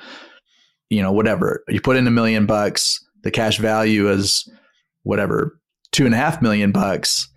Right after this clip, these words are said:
and you took out that two and a half million of income, but you didn't pay tax along the way because you were taking it as loans."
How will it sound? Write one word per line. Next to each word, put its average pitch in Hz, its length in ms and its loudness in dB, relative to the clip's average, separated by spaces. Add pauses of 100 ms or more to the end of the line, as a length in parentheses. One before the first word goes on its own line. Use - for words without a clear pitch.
(500)
and 104 640 0
you 113 180 2
took 127 220 0
out 120 280 0
that 101 360 -2
two 123 120 2
and 110 80 2
a 107 40 0
half 101 160 -2
million 101 560 0 (100)
of 101 140 -2
income, 101 640 0 (1400)
but 113 100 2
you 110 120 2
didn't 127 180 2
pay 120 160 0
tax 135 320 0
along 107 220 2
the 104 60 2
way 156 160 2
because 110 280 0
you 104 60 2
were 101 40 0
taking 104 360 0
it 101 100 2
as 98 140 0
loans." 107 580 0